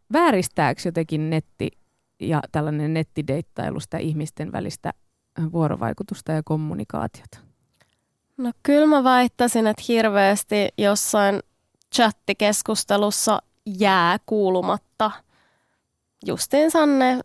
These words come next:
Speaker 2: äänet, eleet, jotain pystyy, jonkun äänen painon voi ymmärtää ihan eri tavalla kirjoitettuna kuin oikeasti niinku livenä viestittynä.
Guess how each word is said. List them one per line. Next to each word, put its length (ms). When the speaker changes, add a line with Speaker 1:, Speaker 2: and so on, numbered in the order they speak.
Speaker 2:
äänet, 420
eleet, 580
jotain 400
pystyy, 420
jonkun 320
äänen 440
painon 520
voi 220
ymmärtää 640
ihan 400
eri 300
tavalla 560
kirjoitettuna 880
kuin 140
oikeasti 500
niinku 300
livenä 300
viestittynä. 720